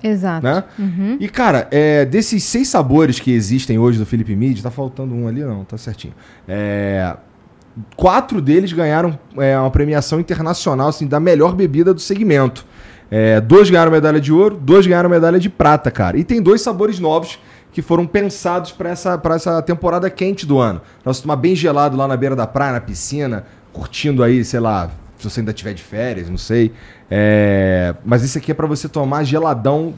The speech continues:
Speaker 2: por causa do calor, beleza? Bom, os sabores que existem são o tradicional, que é o que deu origem a todas as outras receitas. Tem o frutas vermelhas.
Speaker 1: Meu favorito.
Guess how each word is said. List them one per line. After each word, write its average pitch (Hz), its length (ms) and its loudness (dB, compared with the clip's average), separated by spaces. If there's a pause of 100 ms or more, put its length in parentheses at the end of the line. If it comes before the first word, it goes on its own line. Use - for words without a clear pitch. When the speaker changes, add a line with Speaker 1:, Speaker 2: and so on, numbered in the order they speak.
(160)
Speaker 2:
por - 160 -8
causa 180 260 0
do 165 120 -4
calor, 123 540 -2 (120)
beleza? 113 480 2 (260)
Bom, 214 160 6
os 180 100 2
sabores 226 360 2
que 226 80 -6
existem 202 380 -2
são 139 300 0 (280)
o 139 320 4
tradicional, 165 580 2
que 165 160 0
é 123 60 4
o 123 80 2
que - 80 -16
deu 127 100 4
origem 123 240 0
a 123 40 -4
todas 123 260 0
as 117 60 -4
outras 117 200 -8
receitas. 131 600 -2 (360)
Tem 151 200 4
o 156 160 8
frutas 220 360 0
vermelhas. 180 600 4
Speaker 1:
Meu 208 120 4
favorito. 208 640 -6